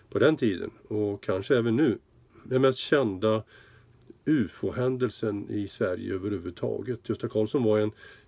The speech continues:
väldigt känd person. Han hade byggt upp, eh, Rögle Hockey och fört dem från division tre till division ett.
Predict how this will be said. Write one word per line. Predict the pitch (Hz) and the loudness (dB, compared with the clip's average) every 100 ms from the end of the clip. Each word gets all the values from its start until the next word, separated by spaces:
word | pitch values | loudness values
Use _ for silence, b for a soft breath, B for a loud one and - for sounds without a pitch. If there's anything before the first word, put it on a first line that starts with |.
| _ | _
väldigt | - 98 95 | -4 -4 -4
känd | - 98 95 | -2 -2 -2
person. | - 95 143 165 156 156 b b b b b b b | -6 0 2 4 2 -4 b b b b b b b
Han | - 110 | -2 2
hade | 104 101 | 2 2
byggt | 110 - | 0 4
upp, | 107 101 _ 104 | 2 2 _ -4
eh, | 90 92 95 | -2 -2 -2
Rögle | 101 101 87 101 | 2 2 2 -4
Hockey | 87 135 - _ 123 107 | 2 0 0 _ 0 0
och | - | 2
fört | 110 101 98 - | 0 0 -2 -2
dem | 98 98 | -2 -2
från | 101 98 95 | -4 -6 -4
division | 98 87 90 87 | -8 -8 -10 -6
tre | - 135 135 | 0 4 4
till | - 95 | 2 -6
division | 90 82 90 - | -6 -8 -12 -2
ett. | 131 - _ - | -2 -2 _ -20